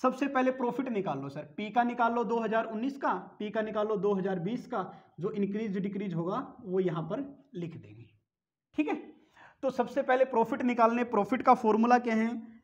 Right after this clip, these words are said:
export minus import। Sir profit का formula तो export minus import है, तो पी, मैं इसको थोड़ा सा यहाँ लिख देता हूँ ताकि space बन जाए, पी क्यू आर और एस, ये sir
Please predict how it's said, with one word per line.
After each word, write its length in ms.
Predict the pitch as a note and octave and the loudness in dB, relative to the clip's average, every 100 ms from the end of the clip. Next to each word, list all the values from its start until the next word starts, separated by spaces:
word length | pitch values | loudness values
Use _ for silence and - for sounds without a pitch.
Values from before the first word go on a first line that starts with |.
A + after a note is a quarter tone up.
| _ | _
export 560 | G#3 G#3+ - A3 A3 A3+ | 0 0 0 6 8 8
minus 440 | G#3+ G#3 G#3 A3 | 6 6 4 4
import। 680 | F4 F#4 - G3 F#3 E3+ C#3 | 2 2 -2 -2 -2 -4 -8
Sir 140 | - G#3 | -4 -4
profit 360 | G#3 F#3+ G#3+ A3+ | -2 -4 -4 0
का 100 | A#3 | 0
formula 320 | A3+ A3+ A#3 | 0 2 0
तो 100 | A3+ | 0
export 360 | A3 - C#4 | -4 0 0
minus 280 | C4+ B3+ A#3 | 0 -4 -6
import 360 | A3+ A3 G3+ F3+ | -6 -4 -4 -6
है, 100 | E3 - _ _ - - - | -10 -14 _ _ -20 -16 -6
तो 80 | C4 | -6
पी, 600 | - C4+ C4 F3 - - _ _ _ _ _ _ _ _ _ | -4 -4 -2 -4 -8 -18 _ _ _ _ _ _ _ _ _
मैं 100 | F3 | -6
इसको 180 | F#3 G3 | -4 -4
थोड़ा 200 | G3+ F#3+ | -4 -6
सा 100 | G3 | -4
यहाँ 180 | E3 F3 | -4 -2
लिख 120 | F3+ | -4
देता 240 | F3 E3+ | -6 -6
हूँ 120 | F3+ F3+ | -6 -8
ताकि 400 | F3+ F#3+ - - _ _ _ _ | -10 -10 -14 -16 _ _ _ _
space 320 | - F#3 F#3 | -2 0 0
बन 180 | F3+ E3+ | -2 -2
जाए, 180 | D#3 F3 | -4 -6
पी 600 | F3+ - - _ G3 G3+ A#3 - - _ _ - | -10 -18 -20 _ -6 -4 -6 -10 -18 _ _ -4
क्यू 400 | F3 G3+ A#3+ - _ - | -2 -2 -6 -14 _ -8
आर 340 | E3 F3+ A#3 - - | -4 -4 -6 -10 -10
और 180 | E3 D3+ | -10 -10
एस, 220 | A#2 _ _ _ - E3 | -16 _ _ _ -20 -8
ये 200 | F3+ F3 | -4 -4
sir 260 | - - | -8 -18